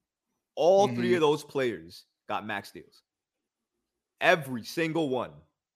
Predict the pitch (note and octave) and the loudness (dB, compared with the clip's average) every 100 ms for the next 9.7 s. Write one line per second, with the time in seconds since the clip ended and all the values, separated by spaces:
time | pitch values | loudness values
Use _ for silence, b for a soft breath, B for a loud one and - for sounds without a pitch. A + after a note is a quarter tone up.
0 | _ _ _ _ _ _ A2+ - - G#2+ | _ _ _ _ _ _ -12 -10 -8 -8
1 | G2+ F2+ D#2+ C#2+ _ _ _ _ _ _ | -8 -10 -12 -18 _ _ _ _ _ _
2 | _ _ _ - A2+ A2 A#2+ A#2+ A#2+ A#2 | _ _ _ -14 -10 -10 -6 -6 -6 -8
3 | B2 C3 B2+ D3 D#3 _ _ _ _ _ | -8 -8 -8 -10 -12 _ _ _ _ _
4 | _ _ _ _ _ _ _ _ _ _ | _ _ _ _ _ _ _ _ _ _
5 | _ _ _ _ _ _ _ _ _ _ | _ _ _ _ _ _ _ _ _ _
6 | - A#2+ G#2 D#3 - - - - - - | -8 -6 -2 -2 -4 -8 -20 -18 -16 -18
7 | _ _ _ - - C#3 C3 A#2+ B2+ B2+ | _ _ _ -10 -4 -2 -2 -4 -8 -8
8 | B2 A#2 - A2 G2+ - - B2 A#2+ - | -4 -4 -6 -8 -10 -10 -12 -12 -12 -10
9 | C3 A#2 G#2+ - G#2 F#2+ F2 | -8 -6 -6 -6 -8 -8 -12